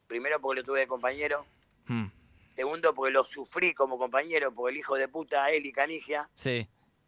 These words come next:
Speaker 1: no se lesionaban nunca, jugaban bien, hacían gol y yo tenía que estar en el banco y entraba siempre porque el Coco me ponía, ¿viste?
Speaker 2: Claro.
Speaker 1: Yo digo, no se le puede caer el avión a esto y quedarse un mes ahí desaparecido, no le pase nada, se jugó todo. <laughs> Pero dos monstruos, yo, yo,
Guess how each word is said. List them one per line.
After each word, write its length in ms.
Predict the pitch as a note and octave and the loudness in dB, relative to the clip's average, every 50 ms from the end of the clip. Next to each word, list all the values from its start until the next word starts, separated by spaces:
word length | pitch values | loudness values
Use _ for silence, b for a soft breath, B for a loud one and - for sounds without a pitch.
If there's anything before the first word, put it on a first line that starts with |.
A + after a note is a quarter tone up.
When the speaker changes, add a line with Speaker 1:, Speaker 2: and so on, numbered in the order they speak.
| - - _ | -20 -20 _
Speaker 1:
no 140 | - C#3+ D3+ | -4 -4 0
se 160 | - - D3 | 4 6 6
lesionaban 560 | D3 D3 C#3 - D3 D3+ D#3 D3+ D3+ D3 D3+ E3 | 6 6 6 8 8 10 12 12 12 12 10 8
nunca, 340 | E3+ E3+ D#3+ D3+ - D3 | 6 4 4 6 8 8
jugaban 480 | - C3+ D#3 D3+ D3+ D3+ D3+ D3 D3 D3+ | 8 8 8 8 10 10 8 8 4 2
bien, 180 | E3 E3 D#3 D#3 | 0 -2 0 0
hacían 300 | C#3+ - - D#3 D3+ D#3 | -2 -2 -2 -2 -2 -2
gol 160 | E3 F3 E3+ | -2 -4 -4
y 60 | D3 | -2
yo 160 | D3 D3+ C#3+ | -2 -4 -4
tenía 160 | C#3+ D3 D3 | -2 -2 -4
que 60 | D3 D3 | -4 -2
estar 160 | C#3 D3 D3 | -2 -2 -2
en 60 | C#3+ C#3+ | 0 2
el 40 | D3+ | 4
banco 240 | E3 E3+ D3 D3+ | 4 2 2 -2
y 40 | D3 | -6
entraba 400 | C#3 C3 - - D#3+ D#3+ D#3 C#3+ | -10 -6 -2 0 2 2 2 0
siempre 340 | - - F3 F#3 F3+ E3+ D#3 | -2 -4 -8 -4 -2 -2 0
porque 180 | - C#3+ C#3 C#3 | 2 2 0 2
el 40 | C#3+ | 4
Coco 220 | D#3 D3+ D3+ D3 | 2 2 4 2
me 100 | C#3+ C#3 | -2 -2
ponía, 400 | - C#3+ E3 F#3+ F#3+ E3+ D3 C3+ | 0 -2 -2 -2 -2 -2 -2 0
¿viste? 320 | D3+ E3+ E3+ - C3 A#2 - _ | 0 -2 -4 -8 -10 -10 -12 _
Speaker 2:
Claro. 340 | - A2+ A#2 C3 B2+ A#2+ G#2+ | -2 0 2 2 2 2 2
Speaker 1:
Yo 80 | D3+ E3+ | 0 2
digo, 180 | F#3 F#3+ F#3+ F#3+ | 2 0 0 -2
no 80 | F#3+ | -4
se 100 | - F#3+ | -4 -2
le 100 | F#3+ G3+ G3 | 0 0 4
puede 220 | A3+ B3+ B3 A3 | 4 4 4 4
caer 200 | - F3+ F3 F3 | 4 4 4 4
el 80 | E3+ E3+ | 4 4
avión 340 | E3+ G#3 B3 B3+ A#3 G3+ | 2 2 0 -2 -2 0
a 100 | G3 G#3+ | 0 0
esto 180 | A#3+ A3 - F3+ | 0 -2 -4 -6
y 40 | D3+ | -2
quedarse 320 | D#3 F3 G3 F#3 - - | 0 0 0 -2 -4 -12
un 140 | E3+ E3+ F3+ | -14 -10 -8
mes 180 | A3 A#3+ A3+ G3+ | -6 -4 -2 -2
ahí 120 | F#3 F#3+ | -2 -4
desaparecido, 720 | G3 F#3+ - F3 - - E3+ F3 E3+ D#3+ - A#3+ A#3+ G#3+ G3+ | -4 -2 -2 -2 0 0 -2 -4 -4 -4 -6 -4 -4 -4 -4
no 100 | G#3+ A3+ | -6 -6
le 80 | G#3+ G#3+ | -8 -4
pase 260 | - G3+ F#3 G3+ G#3+ | -4 -4 -4 -4 -2
nada, 240 | B3 A#3 G#3 F3 D#3+ - | 0 2 2 2 0 0
se 100 | - - | -2 -4
jugó 200 | - - C5 C5 | -2 -4 -6 2
todo. 220 | - - - - | 6 6 6 6
<laughs> 1300 | - - F4+ - - D3 - - A#3 A#3+ - - - - - - C#3 - - E3 - - - G3 F#3 - - - - - - - - - - - - - - - _ _ B B B B B | 6 4 4 4 2 0 -2 -2 0 0 0 -2 -4 -8 -8 -6 -6 -4 -2 -2 -2 0 2 2 2 0 -2 -12 -14 -14 -12 -8 -6 -6 -6 -6 -8 -12 -16 -16 _ _ B B B B B
Pero 180 | B2+ C3+ C#3 C#3+ D3 D3+ D#3 D#3+ - _ | 4 8 10 10 10 10 8 4 0 _
dos 180 | C#3+ E3+ F3 E3+ | 4 4 4 4
monstruos, 480 | E3 D#3+ D3 C3+ B2+ - C3+ C3 A#2+ - | 4 4 4 4 4 2 -2 -8 -4 2
yo, 280 | F3 F#3 F#3+ F#3 F3+ | 4 6 6 6 4
yo, 300 | - - F3+ F#3+ G3 F#3 | 2 0 0 0 0 0